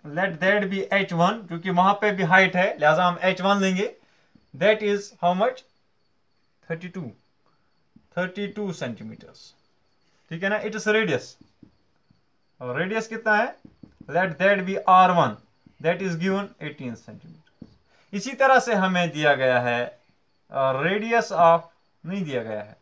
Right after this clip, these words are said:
रेडियस नहीं दिया गया है, height of the conical heap, height of conical heap, let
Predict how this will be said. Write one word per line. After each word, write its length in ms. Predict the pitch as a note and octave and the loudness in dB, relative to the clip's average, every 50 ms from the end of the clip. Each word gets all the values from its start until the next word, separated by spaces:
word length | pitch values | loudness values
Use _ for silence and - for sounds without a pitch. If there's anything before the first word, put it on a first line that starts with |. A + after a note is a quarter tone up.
| - - | -16 -10
रेडियस 300 | C#3 E3 F3 F#3 F3+ E3 | -8 -8 -6 -6 -8 -8
नहीं 160 | F#3 F3+ D#3+ | -8 -10 -10
दिया 160 | B2 A#2 G#2+ | -10 -12 -12
गया 160 | G2+ G#2 G#2+ | -12 -14 -16
है, 80 | A#2+ - | -18 -6
height 300 | - - F#3+ G3+ G3 G3 | 0 0 0 0 0 0
of 220 | F#3 F3 E3 D#3 D3 E3 | 2 4 4 2 2 -2
the 80 | E3 D#3+ - F3+ | -4 -4 -6 -8
conical 400 | F3+ F#3 F3+ E3+ - D#3+ D3+ C#3 | -6 -6 -6 -6 -6 -6 -6 -6
heap, 220 | C3+ A#2+ G#2 G#2 - _ _ _ _ _ - _ _ _ _ _ _ _ _ _ _ _ - | -8 -12 -12 -14 -18 _ _ _ _ _ -20 _ _ _ _ _ _ _ _ _ _ _ -4
height 260 | E3 F3+ G3 G3 E3+ F3 | -2 -2 -2 0 2 4
of 160 | E3 E3+ F#3+ F#3+ - _ _ _ _ - _ _ _ _ _ _ _ _ _ _ _ - _ _ _ _ _ _ _ _ _ _ _ _ _ _ _ _ _ _ _ _ _ _ _ _ - - _ _ D#3+ | 4 4 4 0 -4 _ _ _ _ -20 _ _ _ _ _ _ _ _ _ _ _ -20 _ _ _ _ _ _ _ _ _ _ _ _ _ _ _ _ _ _ _ _ _ _ _ _ -20 -20 _ _ -10
conical 500 | E3 F3 F#3+ F#3+ F3+ E3+ F3 E3 D#3+ D#3 - _ _ _ _ _ _ _ _ _ - | -8 -6 -6 -6 -4 -2 0 0 0 -2 -6 _ _ _ _ _ _ _ _ _ -14
heap, 240 | D#3 D3+ D3 D#3 D3+ - _ _ _ _ _ _ _ _ _ _ - D3+ D3+ D#3+ F#3+ | -14 -12 -12 -12 -14 -16 _ _ _ _ _ _ _ _ _ _ -12 -8 -4 0 2
let 280 | A#3 C4 C4 C4 A3+ | 4 4 4 2 0